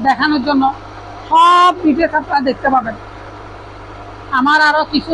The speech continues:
নিত্য নতুন মিটারের অর্ডার হয়েছে, ওগুলো আমি অর্ডার দিছি, এগুলো আসতে পারে। তো আপনারা সবাই দোয়া করবেন আমার জন্য ভাই, আমি যেন সামনের দিকে আগাইতে পারি। আমি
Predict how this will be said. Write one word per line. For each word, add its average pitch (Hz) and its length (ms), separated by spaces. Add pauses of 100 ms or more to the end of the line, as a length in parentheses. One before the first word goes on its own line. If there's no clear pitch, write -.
নিত্য - 180 (140)
নতুন 269 280
মিটারের 302 400
অর্ডার 277 260
হয়েছে, 285 240 (380)
ওগুলো 269 280
আমি 285 100 (100)
অর্ডার 277 280
দিছি, 285 240 (920)
এগুলো 294 200 (100)
আসতে 311 300
পারে। 285 200 (680)
তো - 140
আপনারা 339 220 (100)
সবাই 339 280
দোয়া 302 240
করবেন 294 320
আমার 269 200
জন্য 247 140 (100)
ভাই, 214 120 (380)
আমি 277 160
যেন 311 120 (120)
সামনের 311 340
দিকে 311 220
আগাইতে 262 340
পারি। 214 140 (1500)
আমি 311 160